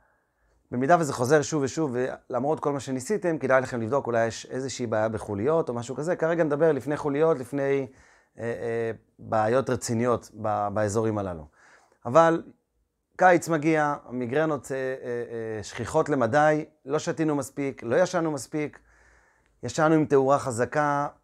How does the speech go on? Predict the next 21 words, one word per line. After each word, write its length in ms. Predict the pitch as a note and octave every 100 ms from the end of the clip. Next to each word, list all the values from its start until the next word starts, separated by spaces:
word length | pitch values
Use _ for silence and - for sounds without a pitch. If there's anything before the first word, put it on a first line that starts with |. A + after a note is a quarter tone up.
| -
ישבתם 440 | A#2 B2+ C3+ C#3+
מול 140 | C3 C3
מחשב 360 | C#3 - D#3
הרבה 240 | D3 C#3 C#3+
זמן, 420 | B2+ C#3 C3+ C3+ - _ _ _ -
עמדתם 380 | A#2 C#3+ D3 C#3
בתנועה 540 | B2 A#2 A2 A#2+ A#2+ C3+
סטטית, 600 | - C3+ C3+ C#3+ C#3 - -
בשיחת 500 | G#2 G2+ G#2+ A2+ A2+
טלפון 360 | D3 D3+ D3+ C3+
הרבה 180 | B2
זמן, 240 | B2 B2 A#2 - _ -
כך 400 | C#3 C3 C3 -
או 180 | - G#2+
כך, 300 | C#3 C3 B2
סחבתם 500 | - A#2+ C3 C3+ C3+
דברים 340 | B2 B2+ B2+ C3
כבדים 360 | A2+ C3+ C#3+
והמצתם 640 | B2+ C3 B2+ C3 C#3+ - C#3
את 100 | B2+
השרירים. 540 | A#2+ C3 C3 C3+ B2+